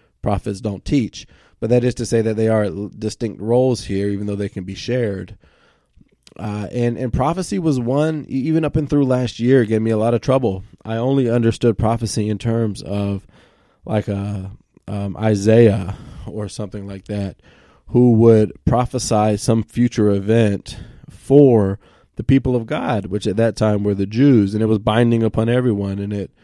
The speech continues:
um, ended up in our canon, in our Bible, and then that's binding upon Christians globally.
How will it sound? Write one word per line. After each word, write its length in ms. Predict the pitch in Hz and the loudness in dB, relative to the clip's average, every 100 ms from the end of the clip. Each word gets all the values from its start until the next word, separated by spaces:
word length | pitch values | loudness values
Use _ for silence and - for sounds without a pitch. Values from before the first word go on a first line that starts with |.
| _ _ _ _ - | _ _ _ _ -10
um, 260 | 95 98 - | -6 -6 0
ended 260 | 120 120 117 | 6 8 8
up 180 | 120 | 4
in 100 | 117 | 2
our 120 | 110 104 | 0 0
canon, 520 | - 131 127 101 92 | 0 0 2 0 -2
in 160 | 113 | 2
our 120 | 113 110 | 4 4
Bible, 600 | 120 127 104 82 95 - _ _ _ - | 4 4 0 -4 -10 -16 _ _ _ -10
and 180 | 107 104 | -6 -4
then 100 | 107 | 4
that's 220 | 127 143 | 4 4
binding 440 | 104 113 107 107 104 | 2 -2 -2 -4 -4
upon 360 | 98 107 107 | -2 -2 -2
Christians 460 | - 117 - 101 101 | -2 -2 -2 -8 -4
globally. 600 | 110 117 107 101 90 | 2 4 4 -2 -4